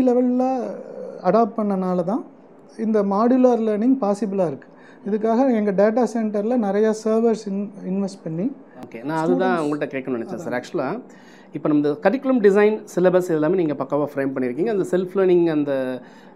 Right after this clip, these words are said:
Speaker 2: self learning கொடுக்கறதுக்கான ஒரு infrastructure facility அப்படிங்கிறது நமக்கு நல்லா இருக்கு.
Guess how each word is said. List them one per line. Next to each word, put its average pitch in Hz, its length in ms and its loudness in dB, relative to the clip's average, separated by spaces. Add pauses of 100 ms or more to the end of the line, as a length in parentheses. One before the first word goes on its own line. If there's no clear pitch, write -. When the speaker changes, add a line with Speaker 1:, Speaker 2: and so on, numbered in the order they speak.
(220)
Speaker 2:
self 214 320 2
learning 196 300 2
கொடுக்கறதுக்கான 180 640 0
ஒரு 165 200 0
infrastructure 196 720 0
facility 156 380 -2
அப்படிங்கிறது 143 360 -2
நமக்கு 160 180 -4
நல்லா 135 240 -2
இருக்கு. 123 300 -8